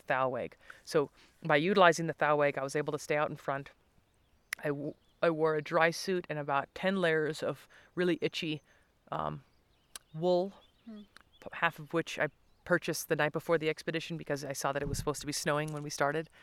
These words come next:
Speaker 1: But I thought, "Okay, let's just see how the first two days go, and then we'll readjust, and maybe I'll decide after that if I wanna spend another thirteen days swimming in the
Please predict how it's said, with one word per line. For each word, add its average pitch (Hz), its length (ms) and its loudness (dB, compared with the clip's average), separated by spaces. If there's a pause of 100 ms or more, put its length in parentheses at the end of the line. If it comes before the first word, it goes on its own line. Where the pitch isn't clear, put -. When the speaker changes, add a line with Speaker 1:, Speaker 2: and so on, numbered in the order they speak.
(460)
Speaker 1:
But 170 100 4
I - 20 6
thought, 175 280 6
"Okay, 143 280 4
let's 170 140 0
just - 160 -2
see 202 80 0
how 170 100 4
the 165 80 4
first - 300 -6
two 170 140 -4
days 147 240 0
go, 220 280 6 (680)
and 135 100 -14
then 131 260 -8 (240)
we'll 143 160 -2
readjust, 135 560 0
and 127 160 -12 (360)
maybe 143 300 -2
I'll 127 100 2
decide 131 340 -2
after 127 220 -10
that 156 160 8
if 143 80 -6
I - 20 -4
wanna 131 180 -6
spend 131 180 -8
another 127 200 -6
thirteen 135 380 -4
days 123 340 -6 (440)
swimming 135 380 -6
in 127 160 -12
the 123 220 -8